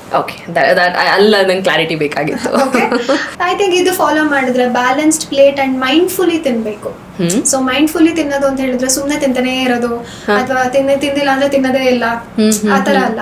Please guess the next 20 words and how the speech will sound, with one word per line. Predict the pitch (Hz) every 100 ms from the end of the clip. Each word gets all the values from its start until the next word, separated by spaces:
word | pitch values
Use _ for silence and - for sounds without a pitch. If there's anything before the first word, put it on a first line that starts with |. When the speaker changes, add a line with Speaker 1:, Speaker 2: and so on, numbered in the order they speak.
| 233
Speaker 2:
ಮೈಂಡ್‌ಫುಲ್ಲಿ | 262 285 381 - 294 240
ಬೆಳಗಿನ | 220 220 240 262 277
ಊಟ, | 269 269 294
ಮಧ್ಯಾಹ್ನದ | 254 240 254 269 254
ಊಟ, | 254 262 233 269 262
ಬೆಳಗ್ಗೆ | 247 254 262 294
ತಿಂಡಿ, | 294 269 294
ಮಧ್ಯಾಹ್ನದ | 269 226 247 262 247
ಊಟ, | 233 254 320 - - - - -
ರಾತ್ರಿ | 254 247 285 359 330 247 -
ತಿಂಡಿ | 269 269 277
ಅಥವಾ | 254 233
ಊಟ | 226 202 233
ಏನ್ | 247 240
ಪ್ರಾಕ್ಟೀಸ್ | 233 - 254 254
ಇರುತ್ತೆ | 226 208 226
ಅದು. | 208 - - - - - - - -
ಈ | 330
ಮೂರು | 330 311 359 427
ಊಟನ | 427 302 - 285 285